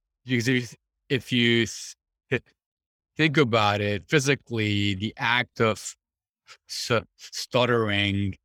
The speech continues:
is an act of holding back, right? So if you, if you look at it more as a metaphor for how one lives life, then there are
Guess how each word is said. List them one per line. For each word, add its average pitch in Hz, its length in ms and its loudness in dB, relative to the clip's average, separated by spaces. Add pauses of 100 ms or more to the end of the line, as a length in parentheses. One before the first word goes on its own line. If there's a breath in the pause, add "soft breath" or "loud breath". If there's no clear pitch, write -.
is 113 160 -4
an 110 200 -4
act 104 460 -4
of 98 460 -4 (400)
holding 110 400 0
back, 101 320 0 (100)
right? 104 500 0
So 104 460 0 (720)
if - 280 -6
you, 113 560 2 (920 loud breath)
if - 140 -4
you 117 80 4
look 135 200 4
at 131 160 4
it 117 160 0
more 113 640 0 (1120)
as 113 140 -2
a 117 80 -2
metaphor 107 920 0 (300)
for - 500 -2
how 110 400 0
one 110 400 0
lives 101 260 -4
life, 117 560 0 (640)
then 110 600 -2 (400)
there 117 300 2
are 120 520 4